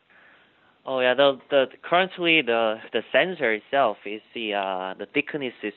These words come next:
very, very thin. It's, uh, uh, less than one micron, so very comfortably can be attached to the, uh, surface of soft contact lens, as you can see in this image.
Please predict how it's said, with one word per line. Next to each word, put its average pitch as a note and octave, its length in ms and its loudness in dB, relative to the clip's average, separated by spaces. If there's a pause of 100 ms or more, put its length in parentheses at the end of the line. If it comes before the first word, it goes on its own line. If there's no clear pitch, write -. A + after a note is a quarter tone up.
(120)
very, A2+ 200 0
very G2 280 -4
thin. F#2 160 -12
It's, F#2+ 140 -16 (120)
uh, G2+ 40 -2
uh, F#2 680 -6
less G2+ 280 -8
than F#2+ 180 -12
one G#2+ 240 -10
micron, F#2 480 -16 (340)
so F#2+ 60 -16
very G2+ 300 -8
comfortably G2+ 760 -12 (300)
can G#2+ 160 -16
be G2+ 80 -10
attached - 480 -8 (180)
to G2 240 -14
the, G2 180 -12
uh, F#2 140 -12
surface G2+ 300 -14 (100)
of F#2 120 -14 (180)
soft - 260 -16
contact G2 400 -14
lens, G2+ 320 -6
as F2+ 120 -16
you F#2+ 80 -20
can F#2+ 280 -20
see F#2+ 60 -18
in F#2 100 -18
this F#2+ 140 -18 (220)
image. F#2+ 300 -16